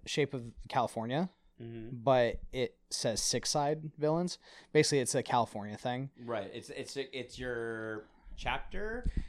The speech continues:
Speaker 1: It's, it's not our chapter.
Speaker 2: Not chapter,
Speaker 1: It's,
Speaker 2: but it's your, your
Speaker 1: I, I don't know. I, I don't wanna pretend like I know the specifics of it. I, I'd have to ask Zach, but he,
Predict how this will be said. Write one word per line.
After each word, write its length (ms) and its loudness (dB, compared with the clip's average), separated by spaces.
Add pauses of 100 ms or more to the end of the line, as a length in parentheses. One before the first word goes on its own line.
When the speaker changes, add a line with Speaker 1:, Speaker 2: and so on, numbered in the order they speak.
(140)
Speaker 1:
It's, 260 4
it's 220 0
not 120 10
our 120 6
chapter. 380 4
Speaker 2:
Not 80 4
chapter, 260 2
Speaker 1:
It's, 80 0
Speaker 2:
but 140 0
it's 280 -4
your, 380 -2
your 40 6
Speaker 1:
I, 220 10
I 60 12
don't 200 12
know. 280 12
I, 260 8
I 40 10
don't 140 10
wanna 140 10
pretend 380 4
like 180 4
I 60 6
know 180 4
the 260 0
specifics 680 2
of 160 6
it. 200 6 (240)
I, 280 2
I'd 60 2
have 200 0
to 80 -4
ask 240 -8
Zach, 420 -12
but 240 -4
he, 240 -12